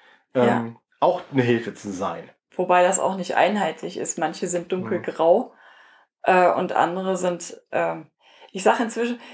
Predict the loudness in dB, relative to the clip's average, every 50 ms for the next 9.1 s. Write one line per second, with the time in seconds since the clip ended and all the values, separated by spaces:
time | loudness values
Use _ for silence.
0 | -20 -12 0 4 6 6 6 4 2 0 0 4 4 6 6 6 4 4 4 6
1 | 6 8 8 6 4 2 2 0 0 0 -2 -6 -8 -6 -2 -2 -2 -2 -4 -6
2 | -4 -4 -4 -4 -4 -6 -6 -10 -12 -12 -12 -14 -14 -14 -12 -12 -12 -12 -12 -14
3 | -16 _ _ -14 -12 -12 -8 -6 -8 -8 -8 -12 -6 0 4 4 4 4 4 0
4 | -4 -6 -10 -16 -18 -18 -18 -20 -20 -20 _ 0 2 4 4 4 2 -2 -12 -20
5 | -6 0 2 4 4 6 6 4 4 2 4 2 2 4 4 4 4 2 2 2
6 | 2 0 0 0 -2 -4 -2 0 0 0 2 0 0 2 2 4 2 2 2 2
7 | 4 4 4 4 0 -4 -8 -12 _ _ _ _ -6 -2 2 2 2 4 2 0
8 | 0 -2 -2 -4 -6 -10 -6 0 2 4 4 4 2 -2 -2 -2 -2 -2 -4 -8
9 | -12 -12